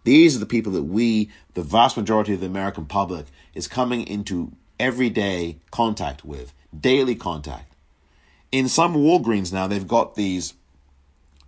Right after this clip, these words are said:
plexiglass or fiberglass, I guess it's plexiglass, screen coverings that go about six feet up into the air to protect the grocery store worker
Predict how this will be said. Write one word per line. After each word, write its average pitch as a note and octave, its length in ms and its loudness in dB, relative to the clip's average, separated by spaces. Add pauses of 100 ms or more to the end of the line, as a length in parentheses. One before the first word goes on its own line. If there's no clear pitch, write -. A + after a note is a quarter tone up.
(160)
plexiglass F2+ 960 -4 (1700)
or F#2 120 -2
fiberglass, F2+ 680 2
I - 40 -16
guess C3+ 120 -4
it's C#2+ 120 -10
plexiglass, C#2+ 760 -6 (1400)
screen C#3+ 480 -2
coverings D2+ 480 -4
that E2 180 -10
go G#2+ 500 2 (280)
about - 280 4
six - 300 -2
feet A#2+ 180 0
up G#2 160 2
into F#2+ 160 -6
the F#2 200 0
air G2 160 4
to - 120 -10
protect - 600 -4 (1400)
the F#2+ 100 -6
grocery A2+ 400 2
store G2 260 0
worker A2+ 440 -2